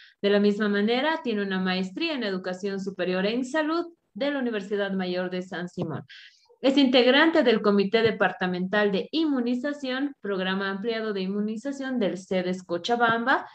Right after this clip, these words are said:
Asimismo, es miembro titular adherente de la Sociedad Boliviana de Neumología, filial Cochabamba, miembro titular adherente también de la Sociedad Boliviana de Pediatría,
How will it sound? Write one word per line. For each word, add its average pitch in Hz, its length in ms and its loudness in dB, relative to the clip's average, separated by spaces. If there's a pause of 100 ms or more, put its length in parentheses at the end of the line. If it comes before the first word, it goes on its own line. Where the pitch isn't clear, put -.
(220)
Asimismo, 214 640 0
es 220 300 -2 (160)
miembro 294 540 0
titular 285 520 2
adherente 240 560 0
de 233 80 -2
la 208 140 -2
Sociedad 190 480 -4
Boliviana 185 540 -2
de 180 180 -2
Neumología, 208 960 -2
filial 180 420 -4
Cochabamba, 208 680 -4
miembro 185 380 -4
titular 185 420 -2
adherente 208 520 -2
también 247 380 -4
de 247 100 -2
la 196 120 2
Sociedad 190 480 -2
Boliviana 185 560 -2
de 165 180 -8
Pediatría, 254 760 -2